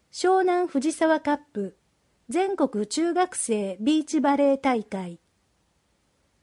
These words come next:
全国から集まった中学生による大会が行われます。時、八月十七日土曜、十八日日曜、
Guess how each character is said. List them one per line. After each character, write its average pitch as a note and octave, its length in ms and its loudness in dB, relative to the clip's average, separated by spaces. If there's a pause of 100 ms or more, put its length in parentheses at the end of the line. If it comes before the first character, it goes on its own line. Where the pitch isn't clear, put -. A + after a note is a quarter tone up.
(140)
全 F#4 280 0
国 D#4+ 140 0
か - 240 -2
ら G#3 220 -2
集 - 100 2
ま D4 140 6
っ C#4+ 40 0
た G#3 240 -6
中 D4+ 280 -2
学 D#4+ 220 0
生 A3+ 260 0
に G#3+ 160 2
よ G3+ 140 -2
る G3 280 -8
大 B3 240 0
会 B3 240 0
が A3+ 220 0
行 A3 140 -2
わ G3+ 280 0
れ F#3+ 80 -4
ま F#3 220 -6
す。 - 180 -20 (920)
時、 C4 460 0 (500)
八 D4 280 0
月 F#4 260 2
十 F4 260 2
七 F4 260 2
日 G#3 300 0
土 G#3+ 140 0
曜、 A3 360 0 (260)
十 D#4+ 220 0
八 E4+ 300 0
日 D4+ 280 2
日 C4 360 4
曜、 G#3+ 340 0